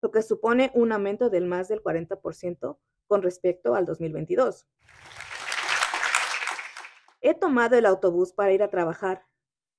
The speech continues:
y he visto con mis propios ojos cómo la gente cuenta con ucat para ir al trabajo y la escuela.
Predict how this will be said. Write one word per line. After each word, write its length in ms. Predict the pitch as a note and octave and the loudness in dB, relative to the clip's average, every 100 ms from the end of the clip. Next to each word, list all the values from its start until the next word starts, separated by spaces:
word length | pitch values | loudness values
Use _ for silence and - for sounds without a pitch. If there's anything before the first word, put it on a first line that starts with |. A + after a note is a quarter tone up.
| _ _ _ | _ _ _
y 160 | G#3 A3+ | 4 6
he 80 | |
visto 360 | B3 D4 - B3 | 8 4 0 -2
con 160 | G3 F#3 | -2 -4
mis 120 | F3 | -6
propios 440 | - B3+ D4+ D4 | -2 0 0 -4
ojos 240 | B3+ A3 - | -2 -2 -2
cómo 220 | A#3 B3 | 2 2
la 100 | A3 | 2
gente 340 | A#3 A3 A#3 | -2 -4 -4
cuenta 360 | A3+ A3 A3+ A3+ | -2 -4 -4 -4
con 180 | G#3+ E3+ | -6 -4
ucat 340 | G#3+ - F3 F3+ _ _ _ _ _ _ _ - | -6 -4 -8 -8 _ _ _ _ _ _ _ -2
para 220 | G3+ G3 | 2 6
ir 100 | A3 | 6
al 100 | A#3+ | 4
trabajo 500 | G#3+ F#3+ G3+ A3 A3 | 2 4 4 2 0
y 60 | F#3+ | 2
la 100 | F3+ | 2
escuela. 500 | E3 - F3 - C#3+ | 2 0 0 0 -10